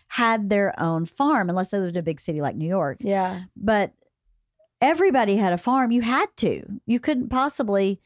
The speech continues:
Speaker 1: supply yourself with everything you needed to feed your family when, uh, when life was kind of more rural and simpler and less
Speaker 2: Yeah.
Speaker 1: industrialized.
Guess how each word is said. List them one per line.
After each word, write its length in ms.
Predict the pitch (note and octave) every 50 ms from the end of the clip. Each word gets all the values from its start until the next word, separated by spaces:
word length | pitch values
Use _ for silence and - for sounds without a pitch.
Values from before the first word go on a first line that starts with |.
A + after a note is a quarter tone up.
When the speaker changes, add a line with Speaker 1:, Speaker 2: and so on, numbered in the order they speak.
| _ _ _ _ _ _ -
Speaker 1:
supply 540 | - - B3 G#3+ - - A3 G#3+ A3+ B3+ C4+
yourself 500 | C4+ A#3 G3+ - - G3+ F#3 F#3 F3+ F#3
with 100 | F#3 F3+
everything 380 | E3+ F3 G#3 G#3 A3+ G#3+ F#3 F#3+
you 80 | F#3+
needed 280 | G3 G#3 G#3+ G#3 F#3+ -
to 80 | - E3
feed 260 | - G#3+ G#3 G3 E3+
your 80 | F3+ E3+
family 640 | - G#3 A3 A#3 A#3 G#3 F3+ E3+ E3+ E3+ D#3+ - -
when, 400 | - G3 G3+ G3+ G3 G3 F#3 - - -
uh, 240 | - - - - -
when 480 | - F#3+ G3+ G3 G3 F#3+ F#3+ F#3+ D3+ -
life 320 | - G3 F#3+ F#3+ F#3 - F#3
was 220 | F#3 F3+ E3 -
kind 260 | - - G3+ F#3 F3+
of 140 | E3+ D#3+ D#3+
more 240 | F3+ E3+ E3+ E3 D#3+
rural 440 | D3+ E3 E3 E3 D#3+ D#3+ D#3 D3+ D3
and 140 | C#3 D3+ -
simpler 400 | - E3 D#3+ - D3 D3 C#3 C#3
and 140 | C3 C#3
less 260 | C#3+ C#3 C#3+ - - -
Speaker 2:
Yeah. 60 | B2
Speaker 1:
industrialized. 640 | A#2+ B2+ C#3 - - - B2 B2 A2 A#2 A#2+ -